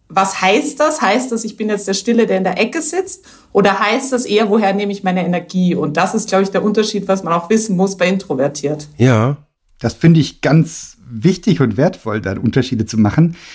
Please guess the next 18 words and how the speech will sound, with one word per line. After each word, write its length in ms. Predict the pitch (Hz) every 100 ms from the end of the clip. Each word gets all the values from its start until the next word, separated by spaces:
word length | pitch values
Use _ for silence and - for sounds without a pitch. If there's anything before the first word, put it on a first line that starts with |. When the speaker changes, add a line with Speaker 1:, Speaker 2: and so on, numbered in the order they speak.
| -
Speaker 3:
Ich 120 | 139
habe 140 | 185 180
deinen 380 | 151 151 143 131 - _
letzten 480 | 131 185 - 156 135
LinkedIn-Post 1200 | 190 285 - 120 117 - 110 107 95 - - - - -
zum 300 | - 107 113
Zeitpunkt 420 | 113 117 - 107
dieser 240 | 95 95
Aufnahme, 400 | 110 - 92 92
der 100 | 95
letzten, 380 | 92 98 - -
mal 160 | 110 104
durchgeforstet. 1300 | 127 143 - - _ 123 - 117 143 165 151 196 - - - - - -
Und 340 | 135 127 - - _ -
ich 300 | 254 254 -
bilde 240 | 123 110
mir 220 | 107 113
ein, 420 | 107 120 143 -